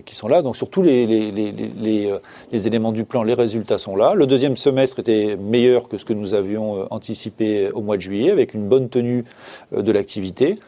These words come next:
Ce qui est très important aussi, c'est de voir la façon dont les équipes se sont adaptées à cette situation. Donc, pour pouvoir, euh, compenser les pertes de recettes liées au covid, c'est, euh, plus de flexibilisation des coûts, plus de réactivité, euh, pour pouvoir, euh,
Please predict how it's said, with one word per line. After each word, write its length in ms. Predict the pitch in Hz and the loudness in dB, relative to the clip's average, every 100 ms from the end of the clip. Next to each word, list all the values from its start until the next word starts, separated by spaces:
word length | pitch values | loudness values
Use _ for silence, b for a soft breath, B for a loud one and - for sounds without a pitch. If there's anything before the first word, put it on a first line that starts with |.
| B B | B B
Ce 120 | - - | -6 0
qui 60 | |
est 20 | 131 | 2
très 220 | 175 165 | 2 0
important 360 | 143 151 165 | -2 -4 0
aussi, 300 | 147 131 160 | 0 0 -4
c'est 140 | 143 110 | -2 0
de 60 | |
voir 180 | 110 120 | 4 4
la 80 | 104 | 2
façon 320 | - - 160 | -2 -6 -4
dont 80 | 131 | -4
les 180 | 117 110 | -2 -4
équipes 220 | 117 135 | -6 -10
se 100 | - | -12
sont 140 | - | -4
adaptées 560 | 104 104 110 - 123 113 | 0 2 0 0 0 0
à 40 | |
cette 200 | 90 104 | -2 -6
situation. 680 | - 117 - 113 - 123 117 | -8 -6 2 2 2 -4 -4
Donc, 320 | 92 92 - - B B | -6 -8 -10 -20 B B
pour 140 | - - | -6 -4
pouvoir, 600 | 117 107 113 117 113 98 | -2 2 4 6 4 2
euh, 120 | 92 B _ - | 0 B _ -2
compenser 420 | 117 117 113 123 | 0 0 2 0
les 120 | 104 | 0
pertes 240 | - 107 | 0 0
de 40 | 101 | 2
recettes 400 | 107 101 117 - | 0 0 -2 -2
liées 140 | 107 | 0
au 80 | 101 | 0
covid, 440 | - 101 110 117 113 | 0 0 2 2 -2
c'est, 360 | - 104 107 | -4 0 2
euh, 180 | 101 95 - B B - | 2 0 -4 B B -6
plus 160 | 123 | 0
de 80 | 117 | 0
flexibilisation 800 | - 110 110 110 104 110 - 107 | 0 -4 -4 -4 -2 -2 -2 -4
des 100 | 104 | -4
coûts, 440 | - 120 117 117 113 | -4 -4 -2 -2 -4
plus 180 | 127 113 | -4 0
de 60 | |
réactivité, 960 | 98 107 - 113 110 98 117 117 117 113 | 2 0 -2 -6 -6 0 2 4 4 4
euh, 100 | 101 - B B B - | 0 -4 B B B -6
pour 100 | 107 | -4
pouvoir, 480 | 117 104 113 113 98 | 0 2 4 4 2
euh, 180 | 95 | -2